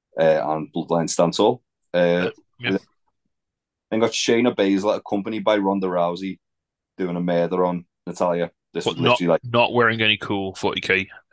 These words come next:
Speaker 2: inspired gear this time.
Speaker 1: No, sadly not. Um, yeah, she,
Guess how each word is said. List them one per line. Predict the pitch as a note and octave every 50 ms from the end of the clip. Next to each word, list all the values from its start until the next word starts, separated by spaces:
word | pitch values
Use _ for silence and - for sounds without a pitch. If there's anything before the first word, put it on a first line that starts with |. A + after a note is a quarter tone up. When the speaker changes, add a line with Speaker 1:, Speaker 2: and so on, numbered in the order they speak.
| _ _ _
Speaker 2:
inspired | - A2 - - G#2 G2 G2 -
gear | - F#2 F#2 F#2 - - _ _ _ _ _
this | - A2 -
time. | - G2 F#2+ - _ _ _ _ _ _ _ _ _ _ _ _
Speaker 1:
No, | - D#2+ D#2+ D#2+ D#2+ D#2 D2+ D2+ D2 C#2+ D2 D2+ - _
sadly | - - E2+ E2 C#2+ C#2+
not. | C#2+ C#2+ C#2 - _ _ _ _ _ _ -
Um, | - E2 E2 E2 E2 D#2+ - - _ _ _ _ _ _ _ _ -
yeah, | F#2 F#2 F2 F2
she, | - - G2 G2 F#2 -